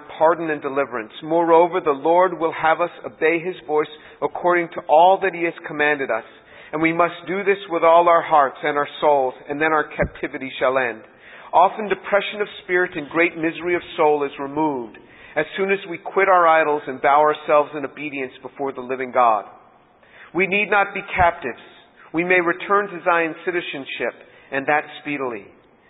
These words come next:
Let us turn our captivity. You know, I, I can tell, you know, a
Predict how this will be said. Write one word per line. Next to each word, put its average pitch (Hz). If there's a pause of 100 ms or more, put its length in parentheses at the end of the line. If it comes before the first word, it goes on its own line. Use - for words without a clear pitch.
(140)
Let 160
us 170 (260)
turn 156
our 127
captivity. 127 (1600)
You 139
know, 156
I, 151 (2000)
I 131
can 143 (160)
tell, 143 (440)
you 143
know, 131
a 127